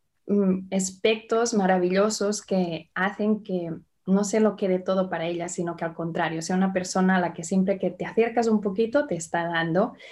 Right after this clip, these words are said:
Y yo hablo por experiencia propia. Ya un día os contaré historias de, de Ivonne y, y mías que os van a hacer reír y que os van a hacer llorar, ¿verdad, Ivonne? Ahí, ahí tenemos de, de, de las emotivas, también tenemos, <laughs> porque hemos transcurrido por muchos caminos.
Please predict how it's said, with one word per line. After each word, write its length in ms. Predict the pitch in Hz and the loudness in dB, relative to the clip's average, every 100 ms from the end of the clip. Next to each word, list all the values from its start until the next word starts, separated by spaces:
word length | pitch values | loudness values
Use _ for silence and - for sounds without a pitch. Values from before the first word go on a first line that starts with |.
| - | -4
Y 120 | 202 | 0
yo 160 | 190 220 | 4 4
hablo 280 | 214 226 214 | 4 2 0
por 120 | 190 | -4
experiencia 720 | 185 - 175 175 185 190 185 | -4 -4 -4 -2 -2 -2 0
propia. 360 | 185 175 180 175 | 0 0 0 -2
Ya 140 | 185 | 0
un 100 | 220 | 0
día 140 | 254 262 | 0 0
os 100 | 262 | 0
contaré 600 | 233 220 196 190 190 - - - - | 2 4 4 2 0 -4 -20 -8 0
historias 720 | 226 226 220 214 220 226 214 | 2 2 4 4 4 2 2
de, 380 | 196 190 180 - | 2 2 0 0
de 200 | 190 190 | 2 2
Ivonne 520 | 190 180 202 208 208 | 2 2 4 4 0
y, 180 | 202 202 | -2 0
y 40 | |
mías 520 | 196 208 220 240 254 - | 2 2 4 2 0 0
que 200 | 196 185 | 4 4
os 140 | 185 | 2
van 160 | 190 208 | 0 0
a 40 | |
hacer 280 | 220 196 185 - | 2 2 0 0
reír 460 | 185 190 262 349 - | 2 4 4 2 0
y 120 | 208 | 2
que 80 | 220 | 4
os 100 | 214 | 4
van 160 | 233 | 4
a 40 | 254 | 4
hacer 260 | 262 233 | 4 2
llorar, 360 | 214 185 170 175 | 4 2 2 -2
¿verdad, 320 | 170 180 214 | -4 0 0
Ivonne? 300 | 226 226 240 | 2 2 2
Ahí, 100 | 208 - | 2 2
ahí 220 | 208 220 | 0 0
tenemos 420 | 220 220 262 285 | 0 2 2 2
de, 220 | 220 202 185 | 2 0 0
de, 360 | 196 196 190 180 | 2 2 0 2
de 120 | 190 | 2
las 260 | 185 190 | 4 2
emotivas, 600 | 190 190 190 240 294 349 | 2 2 2 4 4 4
también 400 | 220 196 208 226 | 2 0 2 0
tenemos, 560 | 226 214 190 175 165 180 | 0 0 0 0 -2 0
<laughs> 1300 | 220 - 285 277 - 285 277 466 427 359 294 262 - | 0 2 0 0 -2 -2 -2 -2 -2 -2 -4 -6 -4
porque 220 | 208 214 | -2 0
hemos 260 | 214 233 - | 0 -2 0
transcurrido 720 | 208 214 208 190 185 185 190 | -2 0 0 0 2 0 2
por 140 | 190 | 2
muchos 440 | 185 190 - 185 | 2 2 -2 -4
caminos. 600 | 185 165 165 160 160 160 | 0 -2 0 -4 -4 -8